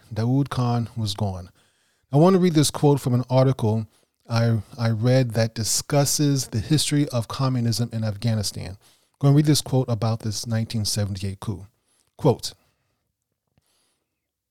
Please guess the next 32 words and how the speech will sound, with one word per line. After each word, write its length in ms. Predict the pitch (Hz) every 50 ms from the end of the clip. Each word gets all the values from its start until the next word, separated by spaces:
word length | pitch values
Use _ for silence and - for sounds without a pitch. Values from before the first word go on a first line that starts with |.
| _ _ _ _ _
"Contrary 600 | - - 175 190 208 208 - - 175 165 165 165 160
to 120 | - 165
the 80 | 139 143
claims 460 | - - 151 147 147 151 151 143 123
of 80 | 131 117
the 80 | 127
P 280 | - - - 160 156 147
D 220 | 117 139 135 139 131
P 280 | - - 131 123 117
A 320 | 110 107 101 98 98 101 - -
and 200 | 131 139 147 160
the 40 | 165
Soviet 560 | 151 - - 131 139 135 131 139 147 147 127
Union, 440 | 131 131 120 110 101 98 101 110 104 - - - - - _ _
what 160 | 147 156 135
really 300 | 135 165 208 220 233 226
occurred 460 | - 180 170 - - 160 160 160 147
was 220 | 127 127 131 120 143
a 100 | 147 147
coup, 380 | - - - 226 123 98 87 - _ _ _ _ _
not 200 | 147 175 190 180
a 80 | 156
revolution, 680 | 123 120 113 104 123 107 101 104 98 - - 117 131 139 - _ _ _ _ _ _ _
launched 380 | 123 131 170 196 208 - - -
only 320 | 156 170 196 208 214 202
in 140 | 196 185 175
Kabul 560 | - - - 180 185 180 156 123 120 123 127
by 240 | 123 107 131 127 139
elite 420 | - 131 120 123 143 185 202 196 -
Soviet-trained 960 | - - - 160 165 165 151 165 165 156 - - - 151 151 147 139 131 131
military 500 | 156 175 170 160 - - 123 120 127 123
units, 440 | 113 110 110 110 113 131 131 -